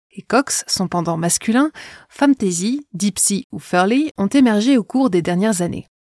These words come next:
Malgré leur modèle cent pour cent payant et des pages d'accueil bien moins explicites que chez leurs concurrents vidéo, chacun parvient à générer entre plusieurs centaines de milliers et plusieurs millions de dollars. Le site Queen en particulier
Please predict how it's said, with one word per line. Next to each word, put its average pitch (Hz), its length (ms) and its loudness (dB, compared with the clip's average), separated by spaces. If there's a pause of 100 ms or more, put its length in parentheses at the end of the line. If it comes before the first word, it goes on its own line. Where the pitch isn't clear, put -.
(260)
Malgré 175 300 0
leur 170 160 0
modèle 160 380 -2
cent - 260 0
pour 196 140 -4
cent 190 160 -2
payant 185 400 0
et 170 100 -2
des 160 100 -2
pages 165 220 -4
d'accueil 160 440 -4 (140)
bien 208 220 2
moins 208 140 4
explicites 185 580 -2
que - 100 -4
chez 175 160 -2
leurs 165 180 -4
concurrents 175 400 -2
vidéo, 175 440 0 (320)
chacun 285 380 -2
parvient 202 360 0
à 226 60 0
générer 180 400 0
entre 185 240 -2
plusieurs 180 480 -2
centaines 196 400 -2
de 175 120 -2
milliers 196 440 0
et 208 80 -2
plusieurs 202 540 0
millions 196 420 2
de 202 60 2
dollars. 143 420 -2 (480)
Le 180 60 0
site - 260 -4
Queen 233 400 0
en 220 100 2
particulier 214 680 -2